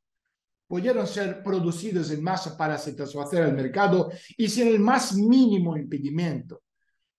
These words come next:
Y las características que ahora, ah, comúnmente convierten en un hombre o una mujer, una marca nacionalmente anunciada, es de hecho una nueva categoría del vacío humano.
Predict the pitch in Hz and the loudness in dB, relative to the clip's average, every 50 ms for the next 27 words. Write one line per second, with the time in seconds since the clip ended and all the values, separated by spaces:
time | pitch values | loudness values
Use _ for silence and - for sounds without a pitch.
0 | _ _ - - 254 247 247 190 196 208 208 190 - - - 175 170 170 165 - | _ _ 0 4 4 6 6 4 4 4 4 4 2 -2 -4 -4 -4 -4 -4 -2
1 | 185 202 226 285 294 240 - - - 170 165 156 - 180 185 190 190 185 165 131 | 0 2 4 4 4 2 0 -6 -6 -4 -4 -4 -2 0 2 4 4 4 4 2
2 | - - - - - - 185 180 - - 233 220 202 214 214 202 185 190 214 226 | 0 -6 -14 -10 -4 -2 -2 -2 0 2 2 4 4 6 4 4 4 4 4 2
3 | 214 185 202 202 196 180 156 - - - _ - - 233 240 202 185 160 156 220 | 2 0 0 -2 -2 -2 -4 -8 -12 -20 _ -4 -2 0 0 0 0 0 0 2
4 | 240 240 240 233 190 180 170 160 156 156 160 208 262 277 240 180 185 185 175 170 | 2 2 2 0 -2 -6 -6 -6 -6 -4 -4 -4 -2 -2 -2 -2 0 0 0 -2
5 | 170 160 156 147 147 143 - 214 220 214 180 175 170 165 165 170 185 202 214 208 | -2 -4 -6 -6 -8 -8 -4 0 0 0 0 0 -2 -2 -2 0 0 0 0 -2
6 | - - 185 165 175 180 - - 175 - - 190 170 165 156 156 180 185 170 175 | -4 -6 -6 -4 -4 -2 -2 -4 -6 -8 -10 -10 -8 -6 -4 -4 -2 -4 -4 -4
7 | 156 147 147 147 139 139 - 220 247 240 208 208 175 - - - - - - 170 | -4 -6 -6 -8 -8 -4 0 2 2 4 4 4 2 0 -2 -10 -14 -10 -6 -4
8 | 160 143 185 208 214 208 202 190 185 175 170 165 170 196 208 202 202 202 - 190 | -2 2 2 2 2 2 0 -2 -2 0 0 0 0 0 2 0 0 -2 -2 -6
9 | 185 190 - 180 156 160 160 151 156 160 147 135 139 135 127 120 123 120 - - | -6 -4 -6 -6 -6 -4 -4 -2 -2 -2 -2 -4 -6 -6 -8 -8 -10 -12 -12 -10
10 | 147 131 123 120 123 143 160 156 139 120 117 - - | -8 -6 -6 -4 -2 0 0 0 0 -2 -4 -10 -14